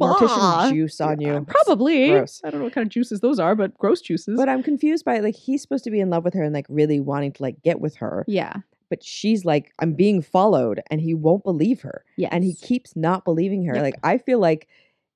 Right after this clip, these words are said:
Speaker 1: if
Speaker 2: That's
Speaker 1: you,
Speaker 2: your
Speaker 1: if,
Speaker 2: in?
Speaker 1: like, if
Speaker 2: Yeah.
Speaker 1: you came in, you were like, "This guy's following me," I'd be like, "Okay, what are we gonna do?" Like, I would believe you because
Speaker 2: Right.
Speaker 1: that's what you do.
Speaker 2: Also, we do a podcast. I mean, that's also probably a big part of it. Whereas, like, but you'd also think, like, Marvin, like, deals with dead people.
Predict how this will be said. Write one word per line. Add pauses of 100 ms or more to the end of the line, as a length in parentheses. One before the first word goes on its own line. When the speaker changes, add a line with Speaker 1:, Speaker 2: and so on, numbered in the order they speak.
(200)
Speaker 1:
if
Speaker 2:
That's
Speaker 1:
you,
Speaker 2:
your
Speaker 1:
if,
Speaker 2:
in?
Speaker 1:
like,
if
Speaker 2:
Yeah.
Speaker 1:
you
came
in,
you
were
like,
"This
guy's
following
me,"
I'd
be
like,
"Okay,
what
are
we
gonna
do?"
Like,
I
would
believe
you
because
Speaker 2:
Right.
Speaker 1:
that's (160)
what
you
do.
Speaker 2:
Also,
we
do
a
podcast.
I
mean,
that's
also
probably
a
big
part
of
it.
Whereas,
like,
but
you'd
also
think,
like,
Marvin,
like,
deals
with
dead
people.